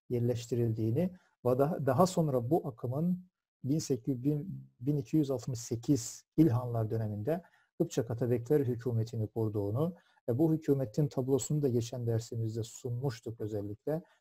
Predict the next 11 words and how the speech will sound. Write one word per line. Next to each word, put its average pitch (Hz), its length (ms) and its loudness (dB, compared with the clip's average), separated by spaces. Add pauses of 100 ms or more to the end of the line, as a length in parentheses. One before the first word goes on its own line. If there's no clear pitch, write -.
Bin 139 120 -4
beş 151 220 -4
yüz 120 100 -2
yetmiş 120 300 -4
sekiz 120 460 -2
yılına 120 280 0
kadar 110 520 -2
bu 123 360 6 (300)
sülalenin 110 840 2
devam 127 380 2
ettiğini, 170 560 2